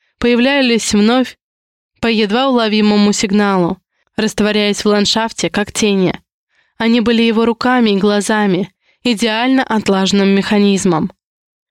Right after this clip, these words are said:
И когда мы вышли на опушку, откуда открывался вид на деревню, мое сердце остановилось. Дом семьи Санклоу стоял, но вокруг него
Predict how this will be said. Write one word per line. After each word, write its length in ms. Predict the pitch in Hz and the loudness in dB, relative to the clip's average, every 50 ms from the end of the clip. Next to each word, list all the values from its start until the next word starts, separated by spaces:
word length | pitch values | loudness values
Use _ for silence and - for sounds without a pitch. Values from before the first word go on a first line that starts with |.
| _ _ _ _ _ _ - | _ _ _ _ _ _ -6
И 100 | 220 202 | -4 -2
когда 300 | 233 226 214 220 220 214 | -2 -2 0 0 0 0
мы 160 | 214 214 202 | 0 0 0
вышли 300 | 214 202 - - - 202 | 0 -2 -2 -2 0 0
на 180 | 196 196 196 | 0 0 0
опушку, 600 | 196 190 - 220 226 220 - - - - - - _ _ _ _ _ _ _ _ | -2 -2 -2 -2 0 0 -2 -4 -6 -8 -8 -8 _ _ _ _ _ _ _ _
откуда 460 | 226 226 - - 311 320 302 302 277 | -6 -6 -4 -2 0 2 2 2 0
открывался 560 | 269 - - 247 247 233 240 240 - - 233 | -2 -2 -2 0 0 0 0 -2 -2 0 0
вид 180 | 226 226 - 220 | 0 0 2 2
на 100 | 214 202 | 0 2
деревню, 640 | 196 208 190 208 226 233 226 202 185 165 202 - _ _ _ - | 2 0 0 0 0 0 0 0 0 0 -2 -4 _ _ _ -2
мое 180 | 202 202 196 | 0 2 2
сердце 360 | 185 - 202 190 190 - 196 | 0 0 -2 -2 -2 -2 -4
остановилось. 840 | 190 185 - - 196 196 196 185 185 190 180 170 170 - - - - _ _ _ _ _ _ _ _ _ _ _ _ _ _ _ _ _ _ _ _ _ _ _ _ _ _ | -4 -2 -2 -2 -2 -2 0 0 2 2 2 2 0 -2 -6 -10 -12 _ _ _ _ _ _ _ _ _ _ _ _ _ _ _ _ _ _ _ _ _ _ _ _ _ _
Дом 260 | 214 190 220 226 226 | -2 0 0 0 -2
семьи 300 | 220 - 269 254 247 240 | -2 0 0 2 2 2
Санклоу 480 | 226 - 254 240 226 - 247 247 247 247 | 0 0 0 0 0 2 0 2 2 0
стоял, 560 | - - 269 269 240 247 226 190 165 175 190 _ _ _ _ _ _ _ _ _ _ _ _ _ _ _ _ - | 0 0 0 0 2 2 0 0 -2 -4 -8 _ _ _ _ _ _ _ _ _ _ _ _ _ _ _ _ -2
но 180 | 220 226 220 | 0 0 2
вокруг 380 | 208 208 196 - 214 208 - - | 0 0 -2 -2 -2 -2 -2 0
него 460 | 202 196 180 180 202 214 208 185 180 | 0 0 0 0 0 0 0 -2 -4